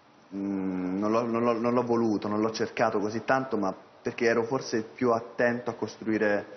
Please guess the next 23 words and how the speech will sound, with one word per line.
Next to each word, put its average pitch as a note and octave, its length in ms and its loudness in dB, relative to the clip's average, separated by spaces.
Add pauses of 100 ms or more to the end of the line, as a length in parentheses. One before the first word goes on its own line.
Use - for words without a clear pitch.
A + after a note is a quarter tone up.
(340)
un B2 140 2
altro A#2+ 280 0
tipo G#2+ 220 -2
d'amore, G2 640 -2 (800)
che - 100 -4
era G2+ 100 0
quello G#2 180 2
per G#2+ 120 0
me G2 120 0
stesso. F#2 800 -6 (340)
Era F#2 440 0
un F#2 200 -4
po' F#2+ 180 0
imparare G2+ 320 -2
a F#2+ 40 -2
volermi G2 360 -2
bene, F2+ 380 -4
imparare F#2+ 400 -2
a - 40 -8
conoscermi, F2+ 800 -8 (560)
imparare B2+ 380 4
ad B2+ 80 2
amarmi B2+ 580 2